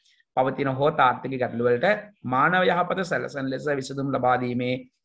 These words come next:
ඉංජිනේරු ක්‍රමශිල්ප ඇතුළත් ක්‍රියාවලිය කියලා අපි මේක ඉගෙන ගත්තා, ඉංජිනේරු තාක්ෂණ වේදය. පස්වෙනි ගැටලුවට පිළිතුර වන්නේ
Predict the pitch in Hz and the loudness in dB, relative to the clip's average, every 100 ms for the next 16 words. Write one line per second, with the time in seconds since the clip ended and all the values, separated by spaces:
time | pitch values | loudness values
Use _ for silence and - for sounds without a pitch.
0 | _ 135 160 180 196 196 196 196 151 170 | _ -2 2 4 4 4 2 2 2 2
1 | 214 208 170 160 147 143 - 139 165 160 | 0 0 0 2 -2 -2 -6 0 2 2
2 | 147 139 135 131 131 131 120 113 117 117 | 0 -4 -4 -4 -2 -6 -6 -6 -4 -4
3 | 120 - 123 127 - _ - 135 139 131 | -4 0 2 0 -6 _ -6 -2 0 0
4 | 127 127 127 - 135 127 120 107 104 - | -2 0 0 0 -6 -4 -4 -6 -8 -10
5 | _ _ _ _ _ _ 156 160 - 208 | _ _ _ _ _ _ -2 0 0 2
6 | 214 208 135 156 165 165 165 196 196 135 | 0 0 0 4 4 4 4 0 2 0
7 | 113 107 123 | 0 -4 -4